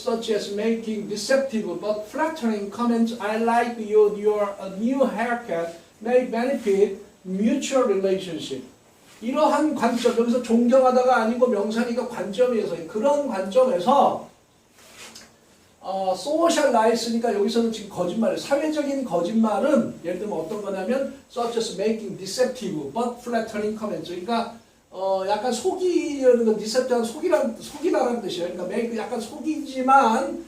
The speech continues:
그러나 아첨하는, 칭찬하는, 음, 코멘트, 논평들. 에, "I like, 당신의 새로운, 음, 머리 한 거 좋은데?" 뭐 이렇게 말하는 것들은, 에, 이득이 있다, 이득을 준다, 상호 간의 관계에, 이런 뜻이에요. 그러니까,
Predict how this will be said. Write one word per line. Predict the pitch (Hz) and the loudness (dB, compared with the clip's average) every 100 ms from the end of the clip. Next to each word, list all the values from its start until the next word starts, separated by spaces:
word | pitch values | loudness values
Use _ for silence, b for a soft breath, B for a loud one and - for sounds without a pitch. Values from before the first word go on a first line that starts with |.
| - | -18
그러나 | - 220 226 202 | -6 -2 -2 -2
아첨하는, | 202 269 240 - 170 135 - _ | -2 2 2 0 -4 -8 -12 _
칭찬하는, | - - 233 247 214 170 - - - _ _ _ _ - - 156 | -16 -12 -4 0 0 0 -6 -12 -20 _ _ _ _ -20 -20 -18
음, | 151 | -6
코멘트, | 247 233 - 165 | 0 0 0 -4
논평들. | 165 202 196 190 156 127 - - _ _ _ _ 160 | -4 -6 -4 -4 -4 -6 -10 -18 _ _ _ _ -10
에, | 170 175 170 170 | -6 -4 -6 -6
"I | 214 | -2
like, | 220 202 - - | 0 0 -4 -10
당신의 | - 226 233 262 285 311 | -6 -2 -2 0 2 2
새로운, | - 302 294 277 | 2 -2 -2 -2
음, | 269 220 190 196 175 | -2 -4 -6 -10 -4
머리 | 190 226 226 | 0 2 2
한 | 233 | 0
거 | 233 208 | -2 -4
좋은데?" | 208 226 233 294 - | 0 0 4 4 2
뭐 | 196 | -2
이렇게 | 233 220 | -2 -2
말하는 | 214 - 220 214 | 0 2 4 2
것들은, | 202 196 262 370 208 247 311 - - _ _ _ - | 2 -4 -2 2 2 2 -2 -6 -20 _ _ _ -18
에, | 160 160 | -14 -4
이득이 | 226 233 226 233 | -2 0 0 0
있다, | - 220 - - | 0 2 2 0
이득을 | 208 226 233 | -4 -2 -2
준다, | 196 180 185 | -2 -4 -6
상호 | 180 262 277 | -4 -2 0
간의 | 254 220 247 | 2 2 2
관계에, | - 170 180 165 202 190 143 | 0 -6 -4 0 2 2 2
이런 | 139 180 | -2 -8
뜻이에요. | 156 143 135 | -8 -8 -4
그러니까, | 165 165 | -4 -4